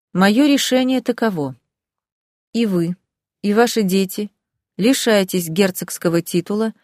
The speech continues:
ибо герцогство Богерт больше не существует. Но я знаю, мадам, что вы не поддерживали мужа в его безумных идеях».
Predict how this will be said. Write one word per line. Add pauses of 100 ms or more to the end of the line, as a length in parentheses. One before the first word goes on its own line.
(260)
ибо
герцогство
Богерт
больше
не
существует. (580)
Но
я
знаю,
мадам,
что
вы
не
поддерживали
мужа
в
его
безумных
идеях».